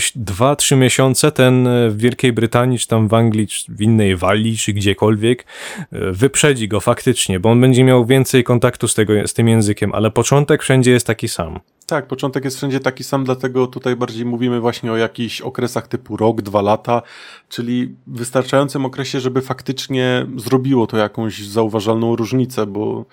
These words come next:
Speaker 2: no tak jak mówisz, początki wszędzie będą takie same. I jeszcze
Speaker 1: Dokładnie.
Speaker 2: wracając do szkoły, to, mm, wracając do szkoły,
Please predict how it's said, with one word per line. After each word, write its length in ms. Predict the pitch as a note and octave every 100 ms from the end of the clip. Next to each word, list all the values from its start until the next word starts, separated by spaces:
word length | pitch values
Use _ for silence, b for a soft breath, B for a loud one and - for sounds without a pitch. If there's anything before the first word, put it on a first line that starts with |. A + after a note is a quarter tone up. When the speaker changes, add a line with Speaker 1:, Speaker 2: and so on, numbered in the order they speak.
| B B
Speaker 2:
no 60 | B2+
tak 140 | B2
jak 140 | B2
mówisz, 260 | B2+ A2+ G#2+
początki 400 | - - A#2+ -
wszędzie 260 | - A2 G#2+
będą 220 | G#2+ G#2+
takie 180 | G#2+ G#2+
same. 300 | - G2 F#2+ _ -
I 80 |
jeszcze 160 | B2+ C3+
Speaker 1:
Dokładnie. 160 | B2+ A#2+
Speaker 2:
wracając 240 | C#3 B2+
do 100 | -
szkoły, 440 | F2 E2+ B2+ C3
to, 640 | C3 C3 B2 A#2+ A#2 A2+ A#2 A#2 D#3
mm, 380 | A2 A2 G#2+ G#2 - -
wracając 380 | B2 A#2 E3 C3+
do 60 |
szkoły, 400 | C3 - D3 E3